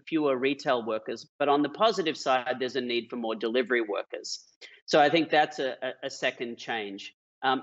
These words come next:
and I think the third change is the deployment of all sorts of di-, digital collaboration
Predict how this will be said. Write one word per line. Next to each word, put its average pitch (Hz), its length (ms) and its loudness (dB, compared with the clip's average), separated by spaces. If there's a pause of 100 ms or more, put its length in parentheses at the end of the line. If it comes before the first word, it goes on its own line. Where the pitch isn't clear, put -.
and 156 100 0
I 165 60 2
think 196 220 0
the 170 80 -6
third 208 360 0
change 135 420 0
is 139 140 -6
the 143 100 -2
deployment 143 540 0
of 151 120 -8
all 156 200 2
sorts 139 280 -2
of 120 140 -4
di-, 127 140 0 (200)
digital 131 320 -2
collaboration 117 840 2